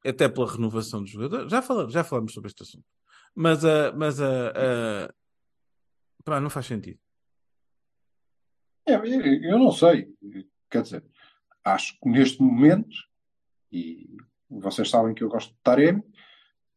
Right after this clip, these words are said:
Speaker 2: neste momento, qualquer oferta, ah,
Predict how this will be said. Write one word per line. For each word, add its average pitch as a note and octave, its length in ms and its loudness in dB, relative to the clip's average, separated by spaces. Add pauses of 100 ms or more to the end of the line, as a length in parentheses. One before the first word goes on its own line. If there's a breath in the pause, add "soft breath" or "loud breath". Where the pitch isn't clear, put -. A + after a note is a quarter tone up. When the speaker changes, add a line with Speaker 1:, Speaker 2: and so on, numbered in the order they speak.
(120)
Speaker 2:
neste B2 600 0
momento, D3 680 8
qualquer E3+ 600 2
oferta, D3+ 800 -10 (640)
ah, A#2 280 -10